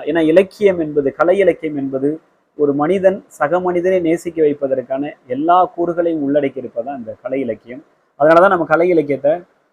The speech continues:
அ, தேர்ந்தெடுத்து படிக்கிறோம், வாசிக்கிறோம்.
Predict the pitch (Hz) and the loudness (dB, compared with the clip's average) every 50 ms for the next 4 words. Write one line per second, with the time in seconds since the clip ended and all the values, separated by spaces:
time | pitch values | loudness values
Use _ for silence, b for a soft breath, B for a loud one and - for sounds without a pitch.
0 | _ _ - 131 123 123 120 120 120 120 - 170 180 190 180 175 160 160 156 165 | _ _ -12 -8 -4 -4 -2 -4 -4 0 2 4 4 4 4 2 2 0 0 -2
1 | 165 - - 151 160 165 - 160 143 147 147 139 131 139 160 - - 185 160 - | -6 -2 -2 -2 -2 -2 -4 -2 -2 -2 -2 0 0 -2 -2 -2 -6 -12 -8 -8
2 | 117 104 - | -8 -8 -8